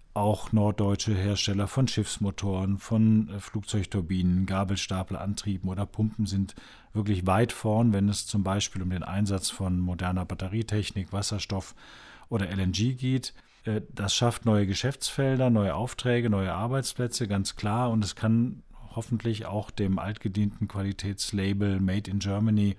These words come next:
zu neuem Glanz verhelfen. Aber, äh, es sind natürlich hohe Investitionen bis dahin in vielen Unternehmen zu stemmen.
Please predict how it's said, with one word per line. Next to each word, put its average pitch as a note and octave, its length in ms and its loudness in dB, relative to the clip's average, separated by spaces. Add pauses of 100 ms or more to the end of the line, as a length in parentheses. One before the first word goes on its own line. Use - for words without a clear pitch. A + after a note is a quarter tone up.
zu - 160 -4
neuem F#2 280 2
Glanz F#2 320 2
verhelfen. A2+ 680 2 (420)
Aber, B2 640 4 (120)
äh, A2+ 320 -2
es A2 120 -4
sind A#2 160 -2
natürlich G#2 680 0 (100)
hohe A2+ 260 2
Investitionen G#2+ 840 -2
bis A#2+ 160 -2
dahin A2+ 340 0
in G#2+ 140 0
vielen G#2+ 260 -2
Unternehmen G#2 480 0
zu - 160 -4
stemmen. A#2 460 2